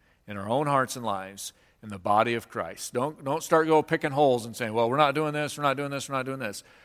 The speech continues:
Start here first. Start here and begin to ask the Lord where your giftedness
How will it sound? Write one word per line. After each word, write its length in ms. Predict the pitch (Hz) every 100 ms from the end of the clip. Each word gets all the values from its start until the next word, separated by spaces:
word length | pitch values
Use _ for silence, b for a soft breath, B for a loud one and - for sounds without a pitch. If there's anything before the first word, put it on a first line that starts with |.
| b
Start 480 | - - 160 135 127
here 440 | - 143 117 82
first. 840 | 85 - 98 78 - - - - - _ _ _ _ _ _ _ _ _
Start 360 | - 156 135 131
here 380 | 110 76 - _ _ _ _ _ _ _ _ _ -
and 120 | 110
begin 340 | 110 120 123
to 60 | 123
ask 240 | 110 113
the 80 | -
Lord 260 | 107 104 101
where 200 | 104 98
your 360 | 98 113 160
giftedness 680 | 110 98 - 87 85 104 -